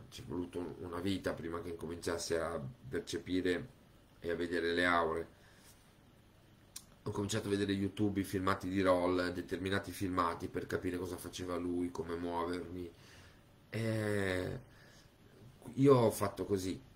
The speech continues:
però dipende dal, lo sento prepotente dentro di me, dipende se s-, loro non spingono, dipende se è un tuo sentire dal cuore o dal cervello.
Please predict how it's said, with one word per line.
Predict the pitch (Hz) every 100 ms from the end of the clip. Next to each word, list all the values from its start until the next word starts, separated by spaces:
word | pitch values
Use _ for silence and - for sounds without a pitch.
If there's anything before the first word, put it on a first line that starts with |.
| - - - - - - - - - -
però | 107 123 120 -
dipende | 107 110 117 113 107 101
dal, | 104 98 92 90 -
lo | 110 107
sento | - 143 135 113
prepotente | - 107 - 101 - 127 135 131 - 110
dentro | 101 107 104 -
di | 101
me, | 98 87 -
dipende | 82 92 - 113 117 110
se | 101 - 101 92
s-, | - - -
loro | 107 151 170 135
non | 113
spingono, | 113 - 104 87 82 80 71 - - - - - - - - - - - - - -
dipende | 113 113 143 131
se | 120 110
è |
un | 107
tuo | 139
sentire | 131 123 120 131 117
dal | 110 110
cuore | - 127 139
o |
dal | 123 92
cervello. | - 90 - 78 64 71